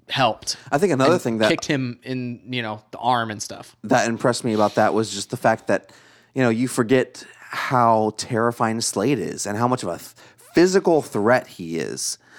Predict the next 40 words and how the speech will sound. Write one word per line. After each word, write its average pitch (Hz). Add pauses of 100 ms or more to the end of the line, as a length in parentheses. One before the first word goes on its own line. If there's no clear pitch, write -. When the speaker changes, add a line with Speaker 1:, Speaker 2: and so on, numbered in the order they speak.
(120)
Speaker 2:
Like, -
he 160
is, 110 (640)
he -
has 170
this, 113 (100)
uh, 127
he 160
has 95
it -
out 123
for 95
Speaker 1:
Oh, 90
Speaker 2:
Oliver. 92
Speaker 1:
gosh. 143
Speaker 2:
He 123
does 123
not 117
like 151
Oliver. 101 (420)
He 151
just 185
Speaker 1:
Well, 214
Speaker 2:
still 202
wants 147
to 127
just 117
destroy 160
his 151
life. 123
Speaker 1:
Well, 220
even 254
whenever 240
he 196
leaves 214
him 226
in, 202
in 185
the, 165
uh, 147